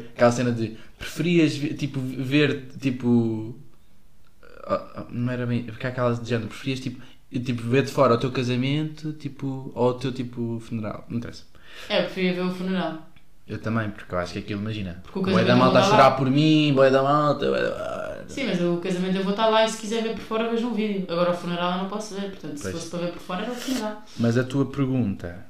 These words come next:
Speaker 2: Mas preferias?
Speaker 1: Pois, pois, a tua pergunta é chata.
Speaker 2: É porque é assim, não ter ninguém no teu casamento.
Speaker 1: Pá, às vezes é romântico. Há filmes tipo
Speaker 2: Não, não, mas não é isso, é ninguém aparece.
Speaker 1: Ah, tu convidas?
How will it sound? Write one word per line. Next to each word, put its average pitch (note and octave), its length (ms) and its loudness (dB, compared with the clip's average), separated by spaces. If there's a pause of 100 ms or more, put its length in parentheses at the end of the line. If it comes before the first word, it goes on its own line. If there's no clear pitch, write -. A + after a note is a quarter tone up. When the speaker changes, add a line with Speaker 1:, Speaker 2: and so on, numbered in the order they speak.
Speaker 2:
Mas E3+ 140 -8
preferias? E3+ 920 -6 (400)
Speaker 1:
Pois, F2+ 200 -12
pois, - 240 -14
a - 60 -12
tua G2 140 -12
pergunta G2 420 -8
é G#2 160 -6
chata. A#2+ 420 -12
Speaker 2:
É A3 60 -4
porque A3 160 -4
é D#4+ 140 2
assim, E3+ 400 -6 (240)
não A3 180 -2
ter B3+ 140 4
ninguém B3 320 4
no B3+ 80 2
teu - 120 -4
casamento. A3 640 -2 (1080)
Speaker 1:
Pá, D3 280 10
às B2+ 180 4
vezes D3+ 240 8
é G3 60 8
romântico. A3+ 580 2 (180)
Há B2 120 2
filmes A#2+ 360 2
tipo D3 300 -2 (340)
Speaker 2:
Não, A3+ 280 8
não, A#3 160 8
mas G3+ 100 4
não B3+ 140 6
é B3 160 6
isso, G3 180 0
é F#3+ 80 0
ninguém B3 520 8
aparece. G3 680 0 (160)
Speaker 1:
Ah, D#3+ 140 2
tu - 140 -2
convidas? G3 920 8